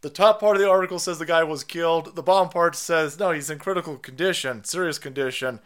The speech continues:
and this is an attempted murder. But either way,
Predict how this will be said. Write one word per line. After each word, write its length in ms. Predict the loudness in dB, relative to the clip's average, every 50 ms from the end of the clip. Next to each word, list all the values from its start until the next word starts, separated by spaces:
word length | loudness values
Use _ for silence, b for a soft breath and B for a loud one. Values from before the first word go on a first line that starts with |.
| b b b b b
and 300 | -8 -8 -8 -8 -8 -8
this 220 | -8 -6 -6 -6
is 300 | -8 -8 -8 -8 -10 -10 -12
an 80 | -12 -10
attempted 440 | -10 -10 -8 -8 -8 -8 -10 -14 -8
murder. 340 | -4 -2 -2 -2 -2 -6 -12 B B B B B B B B B B B B B B B B B B B B B B B B B B B B B B B B B _ _ _ _
But 100 | -2 0
either 340 | 0 0 2 2 2 4 6
way, 380 | 6 6 6 6 6 4 0